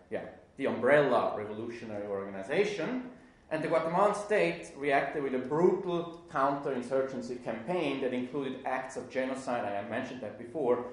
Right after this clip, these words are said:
against indigenous Maya, uh, people. About two hundred thousand people were killed,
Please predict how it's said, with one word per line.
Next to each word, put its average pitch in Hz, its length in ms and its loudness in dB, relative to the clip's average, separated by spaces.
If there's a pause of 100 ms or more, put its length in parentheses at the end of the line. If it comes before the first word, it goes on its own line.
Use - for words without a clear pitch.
(160)
against 120 400 -4
indigenous 104 720 -8
Maya, 98 420 -2 (420)
uh, 101 340 -2 (120)
people. - 640 -2 (160)
About 131 320 2
two 220 140 0
hundred 175 200 2
thousand 151 600 2 (300)
people 170 280 0
were 135 240 4
killed, 175 500 2